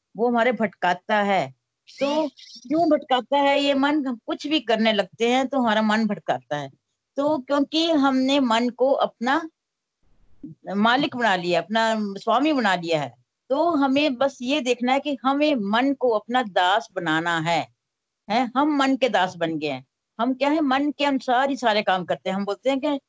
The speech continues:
क्योंकि आस-, आजकल क्या है, ये हो गया कि जो मन में आए वो करो, है ना। हमने मन को खुली छूट दे रखी है कि जो मन में आए वो करो। मन को बोलता खाओ तो खाओ, मन बोलता है ये करो, ये करो, जो एंजॉय करो लाइफ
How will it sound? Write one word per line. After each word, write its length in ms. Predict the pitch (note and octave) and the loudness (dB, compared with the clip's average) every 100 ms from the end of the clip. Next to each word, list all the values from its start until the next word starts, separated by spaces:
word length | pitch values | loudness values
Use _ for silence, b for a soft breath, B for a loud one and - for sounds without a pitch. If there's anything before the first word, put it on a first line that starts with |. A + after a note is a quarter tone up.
| _ _ - | _ _ -16
क्योंकि 340 | - C#4 D#4+ | -8 -4 0
आस-, 240 | D4+ B3 - | 0 0 -2
आजकल 360 | B3+ C4+ - C#4+ | 0 0 -2 -4
क्या 200 | - C4 | 0 0
है, 280 | C#4+ F4 E4 | 2 0 0
ये 160 | C#4 | -2
हो 140 | D4 A#3+ | 0 0
गया 160 | A#3 | 0
कि 220 | B3+ D#4 C#4 _ _ - | -2 -4 -6 _ _ -20
जो 340 | F3 B3 D4+ | -6 0 2
मन 200 | D#4+ C#4 | 2 2
में 240 | B3+ B3+ A#3 | 2 2 2
आए 220 | G#3 A3+ | 2 0
वो 220 | F#3 F#3 - | -2 -4 -4
करो, 280 | D#3 D3 C#3 - _ - | -6 -6 -8 -12 _ -10
है 60 | |
ना। 100 | B3+ | -6
हमने 260 | C4+ C4 C4+ | -4 -2 0
मन 240 | B3 C4 | 0 -2
को 100 | C4+ C#4+ | -2 -6
खुली 300 | - D4 C#4+ - | -4 -4 -4 -6
छूट 300 | C#4 D#4 D4+ | -4 -4 -2
दे 200 | A3 G3+ | 0 0
रखी 300 | E3+ - C#3+ | -2 -6 -6
है 140 | B2 _ _ _ | -6 _ _ _
कि 80 | C4 | -6
जो 240 | G3 C4+ D4+ | 0 2 2
मन 240 | C#4 A#3 | 2 2
में 160 | A#3 A#3 | 2 2
आए 140 | A#3 | 2
वो 120 | C4 | 0
करो। 240 | A#3 G#3 F3 | 0 0 0
मन 260 | F3+ A3 | 0 0
को 140 | G#3+ G#3+ | -2 -4
बोलता 240 | F#3+ G#3 | -4 -4
खाओ 300 | G3+ - F#3+ | -4 0 0
तो 120 | G#3+ G3+ | 0 -2
खाओ, 260 | - G3 | -2 0
मन 220 | G3+ G3 F#3+ | 0 -2 -2
बोलता 260 | F#3 G3 | -4 -2
है 80 | F#3+ | 0
ये 120 | G#3 | 0
करो, 240 | G3 F3 F#3 | 0 -2 0
ये 80 | |
करो, 200 | E3+ E3+ | -2 -4
जो 240 | E3 A3 A3 | -2 -2 -2
एंजॉय 380 | F#3 G3+ A#3+ B3 | -2 2 4 2
करो 200 | G#3+ F3+ | 2 0
लाइफ 220 | E3 D3+ | 0 -2